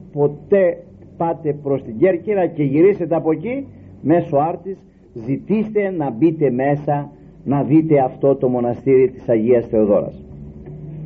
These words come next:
Είναι μία από τις τρεις Θεοδόρες, η Αυγούστα, αυτή και της Αλεξανδρίας.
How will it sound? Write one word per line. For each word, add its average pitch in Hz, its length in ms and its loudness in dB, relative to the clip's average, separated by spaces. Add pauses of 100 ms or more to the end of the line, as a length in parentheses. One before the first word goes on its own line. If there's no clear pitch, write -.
(360)
Είναι 127 200 4
μία 170 300 6
από 135 180 -2
τις - 220 -10
τρεις 160 200 2
Θεοδόρες, 131 580 2 (300)
η 113 100 2
Αυγούστα, 190 560 2 (160)
αυτή 208 500 -4
και 151 120 0
της 151 100 -8
Αλεξανδρίας. 113 720 -2